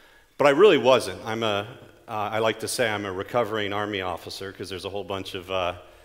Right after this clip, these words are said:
things that come with being in the Army for a long time. But along the way, there were certain clues I should have known that would have told me why or what I was supposed to be doing. And the clue for you is, what do you do for free?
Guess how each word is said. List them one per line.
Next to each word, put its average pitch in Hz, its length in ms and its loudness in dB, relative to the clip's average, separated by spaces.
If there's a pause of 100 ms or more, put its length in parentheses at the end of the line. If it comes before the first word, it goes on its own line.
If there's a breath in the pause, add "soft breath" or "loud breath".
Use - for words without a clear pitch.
(160 loud breath)
things 117 320 -2
that 110 100 -6
come 113 220 0
with 104 180 -4
being 110 180 -2
in 101 120 -4
the 101 100 -2
Army 110 300 2
for 107 160 -6
a - 20 -2
long 98 220 -4
time. 120 420 -2 (480 loud breath)
But 139 260 4
along 175 340 6
the 143 100 0
way, 135 420 6
there 123 160 0
were 120 100 0
certain 147 360 -2
clues 139 480 0
I 127 160 -2
should 131 220 -2
have 107 160 -2
known 110 540 0 (640 loud breath)
that 120 160 4
would 117 100 -2
have 117 80 2
told 135 320 0
me 107 160 0
why 107 680 0 (180)
or 113 100 -2
what 117 200 2
I 113 80 4
was 104 160 -2
supposed 107 340 -6
to 107 60 -16
be 101 80 -12
doing. 104 240 -2
And 107 100 -6
the 110 60 -4
clue 185 240 0
for - 140 -12
you 139 260 0
is, 104 420 0 (720 loud breath)
what 127 200 4
do 170 60 0
you 151 120 0
do 120 180 -2
for 104 160 -12
free? 95 320 -4